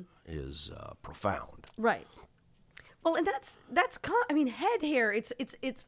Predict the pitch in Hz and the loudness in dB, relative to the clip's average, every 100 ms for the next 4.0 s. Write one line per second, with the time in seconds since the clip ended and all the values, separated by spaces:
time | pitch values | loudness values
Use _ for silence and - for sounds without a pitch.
0 | - 330 349 - 233 202 190 175 180 165 | -4 -2 -2 -4 -2 -2 -2 -2 0 -2
1 | - - 247 247 220 202 185 180 175 - | -6 -2 2 2 2 2 0 -2 -4 -10
2 | - - _ - 208 165 - 190 - - | -20 -20 _ -2 -2 -2 -2 -2 -2 -6
3 | 175 - 311 233 175 156 _ 95 101 | -8 -4 -2 0 -2 -8 _ -2 0